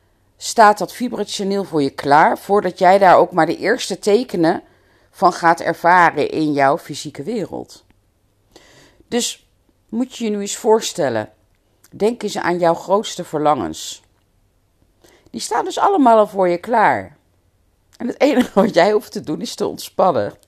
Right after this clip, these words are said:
<laughs> En te, te ontvangen. Ja, ik lach erom, omdat als dat kwartje in één keer weer zo diep valt, dat, dat zijn altijd de momenten dat ik weer een, een soort van overweldigd raak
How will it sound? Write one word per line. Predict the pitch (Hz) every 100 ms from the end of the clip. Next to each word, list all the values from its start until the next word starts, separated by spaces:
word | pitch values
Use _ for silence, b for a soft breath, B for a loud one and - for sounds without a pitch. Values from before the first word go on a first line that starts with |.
| _
<laughs> | - - - - - - - - _ _ _ B B B B _ - -
En | - 226
te, | - - - 247
te | - 240
ontvangen. | 156 - - 233 135 107 214 B B
Ja, | - -
ik | 220
lach | 240 349 359
erom, | 220 185 240 - b b b b b b b _ _ _ _ _
omdat | 269 262 240 247 - _ _ _ _ _
als | 240 254
dat | - 214
kwartje | - 294 -
in | 220
één | 170
keer | 226 220
weer | 180
zo | 180 190
diep | 175 -
valt, | - 220 202 -
dat, | 226 -
dat | - 190
zijn | - 190
altijd | 208 -
de | 170
momenten | 160 190 226 170
dat | 151
ik | 160
weer | 156 147 139 -
een, | 160 -
een | -
soort | - 202 170
van | -
overweldigd | 143 160 143 180 190 170
raak | 135 147 160 -